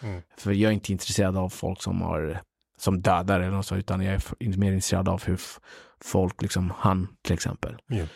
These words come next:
Speaker 2: eh, frihetskämpare. Sen finns det andra människor också i andra länder där jag kommer ifrån, där vi har, vi kurder har ju kämpat för eget styre.
Speaker 1: Ja.
Speaker 2: Eh,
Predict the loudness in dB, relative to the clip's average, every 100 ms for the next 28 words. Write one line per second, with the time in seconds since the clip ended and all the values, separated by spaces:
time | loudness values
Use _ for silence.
0 | -16 _ -12 -8 -6 -4 -2 0 0 -2
1 | -2 -2 -2 2 2 2 2 2 2 4
2 | 4 4 2 0 2 2 0 -2 -4 -6
3 | _ -4 -2 0 2 2 0 -2 2 4
4 | 2 2 0 -2 -6 -10 -10 -6 -6 -2
5 | 0 0 0 -4 -4 _ -20 -18 -18 -14
6 | -4 -2 4 4 4 2 2 2 0 -6
7 | _ -4 2 2 2 2 2 2 -2 0
8 | 0 -2 -6 -14 _ _ _ -18 -12 -4
9 | 0 2 2 0 -4 -6 -6 -8 -12 _
10 | _ _ _ _ -10 -4 -2 -2 -2 -4
11 | -6